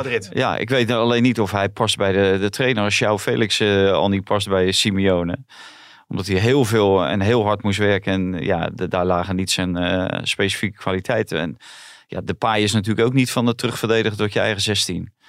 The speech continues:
Speaker 1: Nee.
Speaker 2: Dus, eh, of dat gaat, eh, wat gaat worden. Alleen ja, de bestuurders van, eh, Atletico en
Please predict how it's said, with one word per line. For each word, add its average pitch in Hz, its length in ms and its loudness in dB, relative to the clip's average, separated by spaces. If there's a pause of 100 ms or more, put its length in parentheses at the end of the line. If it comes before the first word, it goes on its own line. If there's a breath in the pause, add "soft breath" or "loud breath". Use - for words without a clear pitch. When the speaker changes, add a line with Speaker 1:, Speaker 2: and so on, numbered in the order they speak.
(140 loud breath)
Speaker 1:
Nee. 117 320 -4
Speaker 2:
Dus, 98 360 0
eh, 101 320 2
of 101 120 -4
dat 101 180 -2
gaat, - 280 -4
eh, 98 320 2
wat 101 160 -2
gaat - 180 -4
worden. 110 340 0
Alleen 104 260 2
ja, 101 180 2
de 107 600 2
bestuurders 110 680 -2
van, 101 240 -2
eh, 98 160 0
Atletico 95 800 0
en 92 540 -2